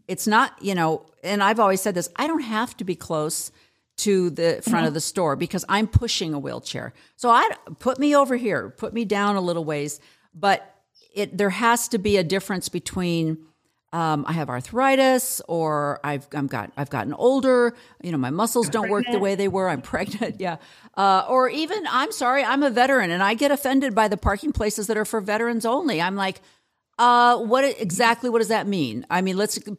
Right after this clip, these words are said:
Speaker 1: push that a little, meaning a little bit for the disabled veterans or just veterans or,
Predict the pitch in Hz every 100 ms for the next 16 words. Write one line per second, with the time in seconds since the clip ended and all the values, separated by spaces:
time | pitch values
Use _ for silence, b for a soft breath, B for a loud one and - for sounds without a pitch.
0 | _ - - 330 254 233 285 285 220 214
1 | 240 240 214 202 226 254 269 226 196 -
2 | 226 175 165 156 147 175 370 349 381 403
3 | 415 427 - - 196 185 180 175 151 170
4 | 156 139 156 220 269 277 269 - 156 151
5 | 147 147